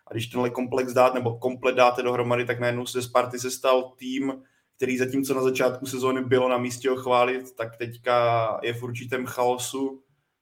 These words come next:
a naprosto mu chybí rychlost, dynamika, sebevědomí. A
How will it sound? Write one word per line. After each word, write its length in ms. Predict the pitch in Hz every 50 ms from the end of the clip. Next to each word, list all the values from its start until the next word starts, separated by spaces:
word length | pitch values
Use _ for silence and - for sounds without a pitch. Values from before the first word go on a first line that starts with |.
| _
a 440 | - 123 127 123 120 120 120 120 120
naprosto 420 | 120 117 117 123 123 117 - 131 123
mu 120 | 123 123
chybí 340 | 120 - 127 120 123 127 127
rychlost, 420 | 123 127 123 - 131 131 123 120
dynamika, 480 | 117 120 117 120 120 123 120 117 127 120
sebevědomí. 920 | - - 123 117 117 123 120 127 123 120 120 117 120 117 117 113 110 110 - _ _ _ _ _ _ _ _ -
A 460 | 117 117 117 113 113 117 113 113 113